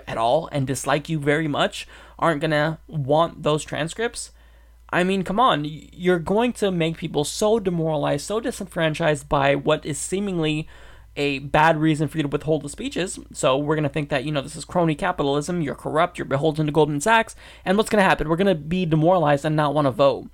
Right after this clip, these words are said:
I'm not necessarily speaking for myself, but I'm saying that there's gonna be a lot of people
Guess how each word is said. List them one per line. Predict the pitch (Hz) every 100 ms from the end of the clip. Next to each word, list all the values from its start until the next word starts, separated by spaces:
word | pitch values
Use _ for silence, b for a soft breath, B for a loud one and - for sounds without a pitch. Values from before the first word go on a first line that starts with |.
| B
I'm | -
not | 190 165
necessarily | 175 - 190 175 156
speaking | - 156 160
for | 151
myself, | 147 147 180
but | 180
I'm | 170
saying | 165 208
that | 180
there's | 165 156
gonna | 165
be | 151
a |
lot | 143 151
of | 151
people | 185 175 156 156